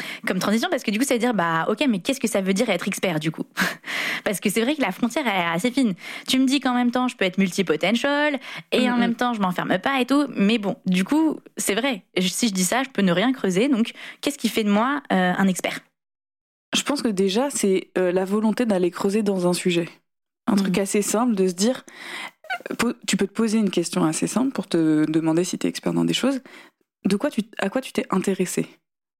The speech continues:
Speaker 2: Sur quoi tu t'es vraiment formé, éduqué ? Est-ce que t'as lu des livres sur le truc ?
Speaker 1: Ouais, ne serait-ce que ça.
Speaker 2: Franchement, ça, c'est un très bo-, bon indicateur parce que quand je reçois des candidats, euh, sales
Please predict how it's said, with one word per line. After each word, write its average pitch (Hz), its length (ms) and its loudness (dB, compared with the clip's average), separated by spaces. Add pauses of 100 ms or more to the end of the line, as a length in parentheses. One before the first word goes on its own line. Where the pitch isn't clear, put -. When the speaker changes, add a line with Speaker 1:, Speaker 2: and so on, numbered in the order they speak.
Speaker 2:
Sur 208 220 0
quoi 262 160 -4
tu - 140 -10
t'es 196 140 2
vraiment 190 360 2
formé, 202 640 2
éduqué ? 190 640 0 (480)
Est-ce - 120 -4
que 254 60 2
t'as 240 160 0
lu 175 140 0
des 185 120 2
livres 185 220 2
sur 170 160 2
le 160 100 4
truc ? - 400 -4 (420)
Speaker 1:
Ouais, - 200 0 (120)
ne 175 100 4
serait-ce 185 200 -4
que - 80 0
ça. 240 40 0
Speaker 2:
Franchement, 240 300 2
ça, 247 140 -4
c'est 202 100 -2
un 180 100 0
très 208 200 -2
bo-, 202 160 0 (120)
bon 185 200 2
indicateur 190 480 0
parce 202 160 -4
que - 80 0
quand 196 160 0
je 180 80 -2
reçois 190 240 0
des 185 140 2
candidats, 175 540 0
euh, 165 120 2
sales 185 380 0